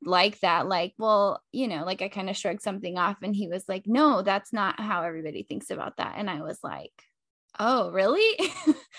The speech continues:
Like, it was really surprising to me. And I'm so glad that there was somebody that could do that for me. And so I think that is really valuable, is to make sure that you have somebody who can talk through those things with you, or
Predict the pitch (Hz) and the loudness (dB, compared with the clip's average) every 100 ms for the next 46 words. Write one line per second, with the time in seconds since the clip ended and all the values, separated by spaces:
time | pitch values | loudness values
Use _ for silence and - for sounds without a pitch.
0 | - 269 262 277 277 294 285 302 330 330 | -2 2 6 6 6 6 6 6 6 2
1 | 349 381 392 269 262 220 196 190 202 220 | 2 2 2 0 0 -2 -2 -2 -4 -4
2 | 214 208 190 208 208 190 208 - 196 185 | -2 0 0 0 0 0 -2 -2 0 0
3 | 170 175 - - - _ 226 196 - 220 | -2 -6 -10 -20 -20 _ 2 2 2 0
4 | 269 302 233 - 214 202 190 220 214 202 | 2 2 0 0 -2 -2 -4 -2 0 0
5 | 226 226 214 180 240 247 220 202 190 180 | -2 -2 -2 0 -2 -2 -2 0 0 0
6 | 170 185 180 180 175 - _ _ 165 185 | 0 0 -2 0 0 -4 _ _ -8 -6
7 | 208 214 254 277 220 185 190 214 196 190 | -2 0 0 0 0 0 -2 -2 0 0
8 | 233 208 208 190 185 208 214 185 180 175 | -2 -2 0 0 0 -2 -2 -2 0 -2
9 | - 202 196 233 254 - 226 202 196 - | -4 -8 -2 2 2 2 -2 0 0 -2
10 | 196 196 202 196 190 190 151 170 180 | -4 -4 -4 -2 2 2 4 4 2